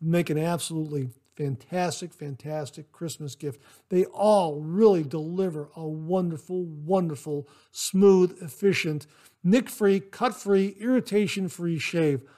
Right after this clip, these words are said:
Uh, I've just had some delightful, delightful shaves with the, uh, Dracont razor. Uh, absolutely fantastic. And I hope I'm pronouncing the name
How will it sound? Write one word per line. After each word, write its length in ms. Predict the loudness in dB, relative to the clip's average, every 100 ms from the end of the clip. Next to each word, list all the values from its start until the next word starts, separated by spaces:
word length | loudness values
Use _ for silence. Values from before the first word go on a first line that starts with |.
| _ _
Uh, 240 | -8 -6 -4
I've 160 | -4
just 220 | -2 -4
had 320 | -4 -2 0 0
some 240 | -2 -4
delightful, 640 | -4 -4 0 0 0 -4 -4
delightful 540 | -4 -4 -6 -6 -12
shaves 420 | -8 -8 -6 -8 -14 _ -20 -20 _ -4
with 320 | 0 0 -2
the, 240 | -2 0
uh, 60 | -2
Dracont 540 | -4 -8 -6 -6 -6
razor. 460 | -4 -4 -4 -8 -14 _ _ -12
Uh, 240 | -8 -8 -8
absolutely 640 | -4 -4 -4 -6 -4 -4
fantastic. 600 | -6 -6 -6 -4 -4 -4
And 100 | -6 -4
I 60 |
hope 380 | -2 2 2 2
I'm 180 | -6 -8
pronouncing 640 | -6 -6 -2 -2 -2 -4 -4
the 80 | -2
name 440 | 0 0 0 -4